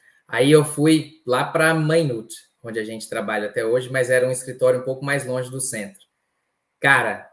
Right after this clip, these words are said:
ainda era meio meninão da ilha aqui, cheguei, botei a blusa errada, tomei chuva, meia hora de chuva forte. Cheguei lá molhado, cara, horrível. Aí o meu chefe não tava lá.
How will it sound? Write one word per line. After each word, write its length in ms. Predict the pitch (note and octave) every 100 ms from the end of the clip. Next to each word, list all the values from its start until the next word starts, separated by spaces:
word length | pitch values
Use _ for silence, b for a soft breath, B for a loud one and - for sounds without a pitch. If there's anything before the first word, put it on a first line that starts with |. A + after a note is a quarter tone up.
| _
ainda 480 | A#2+ C3 D3 C#3
era 280 | C3+ C3+ C3+
meio 600 | B2+ C3+ C3 C3 A#2 - -
meninão 540 | C3 C3 B2+ B2+ B2+
da 140 | B2 A#2
ilha 260 | B2 A#2
aqui, 340 | A2 - D3+ C#3+
cheguei, 600 | C#3+ B2+ A2 B2 C#3 C3+
botei 440 | A#2+ B2 B2+ B2+
a 80 | B2
blusa 380 | G#2+ C3 A#2+ A2+
errada, 380 | G2+ B2 C3 B2+
tomei 420 | C3 C3 C3+ B2
chuva, 500 | - - C#3 B2 A2+
meia 260 | B2+ C3
hora 200 | B2 A#2+
de 100 | G#2+
chuva 420 | - - B2+ A#2+ - -
forte. 400 | A#2+ A2+ G#2 -
Cheguei 400 | - A2 G#2 A2+
lá 220 | A#2 A#2 - _ _ _ _
molhado, 720 | A#2 A#2+ C3 A#2+ A2 G#2 - _
cara, 240 | - - A#2+
horrível. 580 | A#2 A#2 B2+ C3 G#2+ G2+ _ _ _ _ _ _ _ _ _
Aí 280 | B2+ B2+ C#3+
o 40 |
meu 140 | D3+ D3
chefe 340 | - D#3 D3+
não 160 | D3 C#3+
tava 300 | C#3+ D3 D3
lá. 240 | B2 -